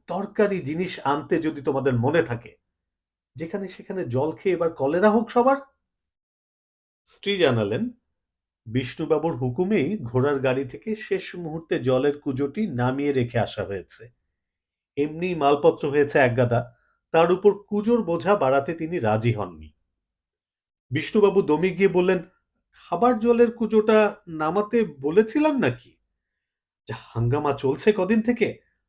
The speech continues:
মাথার কি ঠিক থাকে কারো?" মাখন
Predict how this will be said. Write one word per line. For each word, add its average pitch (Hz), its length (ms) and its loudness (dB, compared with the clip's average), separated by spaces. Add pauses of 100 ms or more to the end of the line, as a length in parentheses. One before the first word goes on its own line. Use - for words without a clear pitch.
(260)
মাথার 202 280 -6
কি 160 220 -14
ঠিক 226 260 -4
থাকে 277 260 6
কারো?" 220 340 -2 (2000)
মাখন 202 520 -4